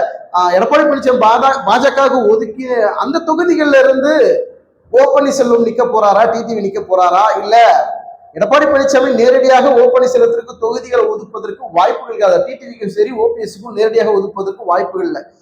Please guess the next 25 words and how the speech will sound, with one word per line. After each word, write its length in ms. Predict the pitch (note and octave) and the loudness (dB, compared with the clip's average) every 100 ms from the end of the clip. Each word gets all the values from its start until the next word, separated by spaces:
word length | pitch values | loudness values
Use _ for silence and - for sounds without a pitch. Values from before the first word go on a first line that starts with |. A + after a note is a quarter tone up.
| _ _ - | _ _ -4
எங்களுக்கு 500 | F#3 B3+ C4 B3+ B3+ | -2 2 2 4 2
நூத்தி 340 | A3+ A#3 B3+ A#3+ | 0 -2 -4 0
எழுபது, 380 | A#3 A3 G3+ A#3 - - _ | 2 2 2 -2 -4 -14 _
மீதி 320 | D3+ A3 D4 C4+ | -6 -2 -2 -2
தொகுதியும் 380 | A3 G#3+ A3+ A3+ | -2 0 0 -2
உங்ககிட்ட 300 | F3+ F#3+ A3+ | -2 -2 -4
கொடுக்குறேன், 460 | F#3 G3 F#3+ F3+ - - | -2 -2 0 -4 -6 -12
நீங்க 200 | G#3 A3 F#3 | -6 0 0
எப்படியாவது 360 | F3+ F#3+ B3+ E3+ | 2 2 2 0
பிரிச்சுக்குங்க 460 | F#3+ - G3+ G3 F#3+ | -4 -6 -4 -2 -2
அப்படின்னு 360 | E3+ F3 G3 A#3 F#3+ - - _ _ | -2 -2 2 2 0 -4 -12 _ _
அப்படி 280 | D#3+ - A#3 | -14 -10 -2
விட 140 | A#3 | 0
போறாரா 420 | B3 A#3+ G#3 G3+ G3 | 2 2 4 4 2
எடப்பாடி 340 | E3+ F#3+ G#3 G3 | 0 0 0 0
பழனிசாமி 580 | F#3+ F3+ - E3 F3 F3 | -2 -4 0 0 2 0
அப்படிங்கிறதா 580 | E3+ E3+ G3 F3+ F3+ A3+ D4+ D#4 | -2 -4 -4 -4 0 2 0 -2
இப்போ 200 | G#3+ G3+ | -8 0
ஒரு 140 | G3 E3+ | 0 0
மிகப்பெரிய 600 | E3+ - - B3 B3+ - | -4 -6 -4 0 0 2
பரபரப்பை 580 | F#3+ A3+ C4+ C#4 C4+ A#3 | 0 0 0 0 -2 0
ஏற்படுத்தியிருக்கக்கூடிய 920 | A3+ A3 G3+ G3+ F#3+ F3 E3+ G3 A#3 | -2 -2 -6 -6 -6 -6 -8 -6 -6
இந்த 160 | G3 F#3 | -4 -6
சூழல்ல 500 | E3+ A3+ A#3 F#3+ E3+ A3 - - - | -6 -4 -2 0 0 0 -2 -12 -20
ஓ 120 | - | -2